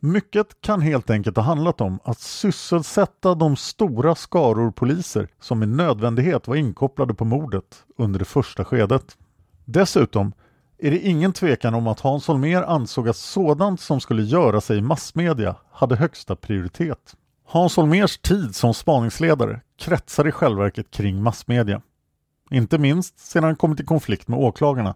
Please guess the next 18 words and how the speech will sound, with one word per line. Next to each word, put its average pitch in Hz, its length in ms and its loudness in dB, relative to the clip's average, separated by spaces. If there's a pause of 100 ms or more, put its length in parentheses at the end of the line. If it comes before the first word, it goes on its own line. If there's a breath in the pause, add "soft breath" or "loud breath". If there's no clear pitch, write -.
(100)
blev 110 160 2
det 101 80 0
viktigt 151 420 -2
för - 160 0
honom 147 340 0 (120)
att - 140 -2
se 127 100 0
till 110 180 2
att 104 80 4
det - 60 -4
var 101 120 2 (140)
hans 196 360 2
uppfattning 101 640 0 (340 soft breath)
som 170 200 2
gick 147 160 0
ut 101 200 2
som 110 160 0
mordutredningens 92 1000 0